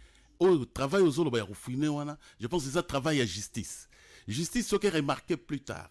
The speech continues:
que mutu boye asali boye, asali boye, ba ko présenter devant, euh, justice. Toko zo, euh, président de la République akoko koma te na minute oyo, akoma ke nga na kokanga mutu boye. À ce moment-là, akosala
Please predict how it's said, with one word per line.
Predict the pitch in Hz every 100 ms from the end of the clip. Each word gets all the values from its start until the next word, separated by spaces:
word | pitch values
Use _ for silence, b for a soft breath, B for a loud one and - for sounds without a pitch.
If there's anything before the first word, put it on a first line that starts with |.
| _
que | 107
mutu | 104 107
boye | 110 117 113
asali | 107 156 156
boye, | 110 85
asali | - 123
boye, | 104 92 131 - B B
ba | 85
ko | -
présenter | - 139 151 156 202
devant, | 165 131 113 123 123 120 123 b b b
euh, | 87 92
justice. | 82 90 - -
Toko | - 110 175
zo, | 127 120 107
euh, |
président | 113 123 120 165
de |
la | 123
République | 107 131 165 208 _ B B
akoko | 117 - 139 202
koma | 196 175 131
te | - 226
na | 180
minute | 110 113 135 135
oyo, | 131 110 117 B B B
akoma | 139 165 147 107
ke | 104
nga | 117 180
na | 131
kokanga | 110 - 107 104
mutu | 101 95
boye. | 90 80 71 B B B
À | 107
ce | 135
moment-là, | 127 131 139 180 190 B
akosala | 104 123 190 127